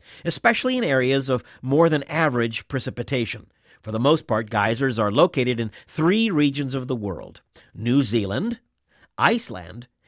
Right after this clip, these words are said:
and the Yellowstone Park area of the United States. I'd say that the most famous geyser in the world is Old Faithful in Yellowstone. It erupts every hour, rising to a height of one hundred and twenty-five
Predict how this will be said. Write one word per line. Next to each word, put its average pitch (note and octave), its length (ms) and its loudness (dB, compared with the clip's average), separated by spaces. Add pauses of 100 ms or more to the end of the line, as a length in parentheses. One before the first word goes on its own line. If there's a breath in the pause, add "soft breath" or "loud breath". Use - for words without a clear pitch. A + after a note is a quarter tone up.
(200)
and D#3+ 380 2
the A2+ 80 0
Yellowstone C#3 680 0
Park A2+ 460 -2
area G#2 360 2
of G2+ 200 -6
the G2 60 -8
United F#2 380 -6
States. - 460 -8 (600 loud breath)
I'd E4+ 240 -4
say G#3+ 220 4
that C3 240 0 (340)
the F3+ 160 -2
most A3+ 480 2
famous D3+ 400 0
geyser A2+ 400 2
in G2 60 -4
the G2 60 -4
world G2+ 520 2 (180 soft breath)
is A#2 180 -4
Old A2+ 260 0
Faithful G2+ 400 -2
in F#2 80 -6
Yellowstone. F#2+ 540 -6 (680 loud breath)
It D#3+ 120 6
erupts D3 440 2
every F#3 480 2
hour, G2+ 380 -2
rising E3 420 0
to D3 140 0
a B2+ 40 0
height C3 220 0
of G2 140 -2
one C3+ 220 -2
hundred E3+ 260 -4
and C3+ 80 -8
twenty-five E3 720 2